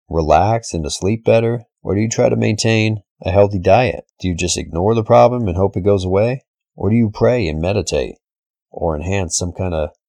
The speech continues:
spiritual aspect in your life? These are all important examples to consider, being that some of the things I mentioned were positive and some of them falling on the negative side of the fence.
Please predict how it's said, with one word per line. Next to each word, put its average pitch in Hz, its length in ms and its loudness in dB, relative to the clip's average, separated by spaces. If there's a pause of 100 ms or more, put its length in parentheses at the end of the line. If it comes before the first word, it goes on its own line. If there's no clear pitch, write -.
(160)
spiritual 101 500 -2
aspect 98 460 -2
in 78 80 -8
your 71 160 -6
life? 90 300 -2 (120)
These 85 200 -4
are 85 100 4
all 139 180 4
important 101 460 0
examples 87 580 -2
to 82 120 -6
consider, 82 680 -2 (200)
being 92 260 0
that 78 180 -2
some - 180 -2
of 113 60 -2
the 95 80 0
things 101 260 -2
I 78 100 0
mentioned 78 680 -4 (220)
were 80 540 -2
positive 92 600 0 (300)
and 98 140 0
some 110 200 4
of 92 120 2
them 90 220 2
falling 85 380 0
on 78 280 -2
the 78 100 -2
negative 80 380 -4
side 73 220 -2
of - 80 -10
the - 60 -20
fence. - 380 -12